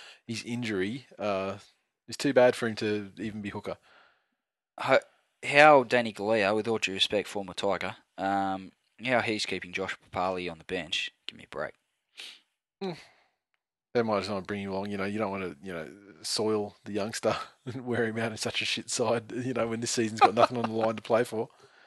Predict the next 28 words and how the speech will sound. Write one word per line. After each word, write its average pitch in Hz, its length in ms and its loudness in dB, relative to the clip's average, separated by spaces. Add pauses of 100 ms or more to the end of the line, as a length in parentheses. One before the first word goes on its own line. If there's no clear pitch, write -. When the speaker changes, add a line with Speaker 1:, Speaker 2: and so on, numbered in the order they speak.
(1160)
Speaker 1:
I 147 60 8
honestly 127 340 6
think 123 180 0
that's 117 160 6
got, 117 160 0
you 113 80 -2
know, 110 80 0
something, 104 320 -2
you 110 100 -2
know, 120 100 -2
just - 220 -10
sort 113 120 -6
of 104 100 -8
bring 117 160 -2
him 110 80 -4
on, 104 180 -6
you 110 100 -4
know, 107 60 -2
no 113 160 2
need 107 180 -2
to 98 60 -8
rush 104 240 2
him. 117 180 -6 (320)
Speaker 2:
Yeah, 147 200 4
I 139 60 2
guess. 131 280 0
Speaker 1:
You 110 80 -2
know, 107 100 2